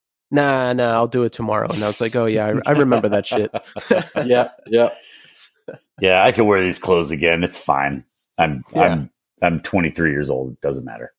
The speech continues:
Speaker 1: Exactly.
Speaker 3: <laughs>
Speaker 1: I still do that now. I mean, I've been home all week wearing the same thing, sick. So, uh, <laughs> you know, I don't have to see anybody. I don't care.
Speaker 3: Yeah,
Speaker 2: Exactly.
Speaker 3: it's, it's fine.
Speaker 1: Well, wow, that's a great, those are, uh,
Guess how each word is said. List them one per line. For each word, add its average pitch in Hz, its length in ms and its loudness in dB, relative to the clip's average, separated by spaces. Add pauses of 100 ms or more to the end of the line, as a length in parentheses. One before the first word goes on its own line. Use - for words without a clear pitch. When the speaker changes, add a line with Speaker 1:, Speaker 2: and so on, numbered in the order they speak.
(140)
Speaker 1:
Exactly. 151 560 2 (340)
Speaker 3:
<laughs> - 320 -20
Speaker 1:
I 160 120 0
still 208 280 0
do 196 160 0
that 180 200 2
now. 165 420 2 (100)
I 143 100 0
mean, 160 160 -2
I've 160 160 2
been 175 120 0
home 165 220 2
all 160 160 4
week 165 240 0
wearing 147 220 2
the 143 60 0
same 156 320 0
thing, 165 280 -2
sick. - 460 -10
So, 117 440 -4
uh, 117 400 -4
<laughs> - 60 -20
you 147 120 -16
know, - 220 -16 (280)
I 135 100 2
don't 180 100 6
have 165 140 4
to 120 60 -8
see 135 180 0
anybody. 143 420 2
I 156 60 2
don't 160 140 0
care. 175 240 -4
Speaker 3:
Yeah, 123 100 4
Speaker 2:
Exactly. 101 500 0
Speaker 3:
it's, - 80 -16 (320)
it's 92 120 -12
fine. 95 340 0 (340)
Speaker 1:
Well, 160 340 2
wow, 185 260 2
that's 170 240 0
a 220 40 -8
great, 208 260 0
those 202 240 0
are, 226 200 2
uh, 165 320 2